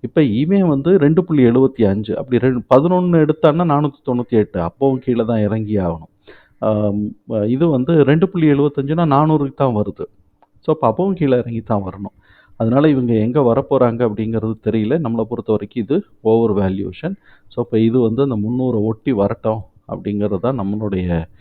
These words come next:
இது. இப்ப இவன் இதை உடைச்சு மேலே ஏறுறான்னா, அதுக்கு ஃபண்டமெண்டலா ஸ்ட்ராங்கா இருக்கணும்.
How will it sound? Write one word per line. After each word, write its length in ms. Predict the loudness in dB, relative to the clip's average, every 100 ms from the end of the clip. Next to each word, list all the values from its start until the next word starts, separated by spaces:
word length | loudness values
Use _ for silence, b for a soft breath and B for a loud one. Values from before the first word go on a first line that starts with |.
| b b b
இது. 220 | -6 -2
இப்ப 220 | -2 0
இவன் 360 | 2 2 0 -2
இதை 160 | -4 -2
உடைச்சு 500 | 2 4 2 0 -2
மேலே 340 | 0 2 4
ஏறுறான்னா, 480 | 4 4 4 2 0
அதுக்கு 340 | 0 0 -2 -2
ஃபண்டமெண்டலா 540 | 0 2 0 0 0
ஸ்ட்ராங்கா 560 | -2 -4 -4 2 2 2
இருக்கணும். 300 | -2 -10